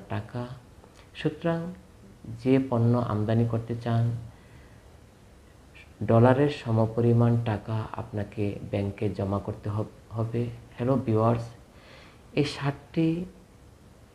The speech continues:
জিনিসের মাধ্যমে আপনি আমদানি ব্যবসা শুরু করতে পারেন।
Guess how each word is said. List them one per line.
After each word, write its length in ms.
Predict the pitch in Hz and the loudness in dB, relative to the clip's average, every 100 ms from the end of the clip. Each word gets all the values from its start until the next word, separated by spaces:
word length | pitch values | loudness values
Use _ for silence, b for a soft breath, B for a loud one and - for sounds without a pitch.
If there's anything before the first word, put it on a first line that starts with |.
| 110 | -2
জিনিসের 580 | 117 127 131 117 139 135 135 - - | 4 6 4 2 0 0 -2 -12 2
মাধ্যমে 580 | 117 107 107 117 120 123 | 6 6 4 4 6 4
আপনি 400 | - 110 120 117 | 0 -4 0 0
আমদানি 520 | 117 104 107 113 117 | 0 0 2 6 6
ব্যবসা 460 | 110 104 - 120 113 | 6 2 0 -2 -2
শুরু 300 | - 110 107 | 0 0 2
করতে 320 | 113 110 113 | 2 -2 -4
পারেন। 400 | - 107 110 | -2 0 0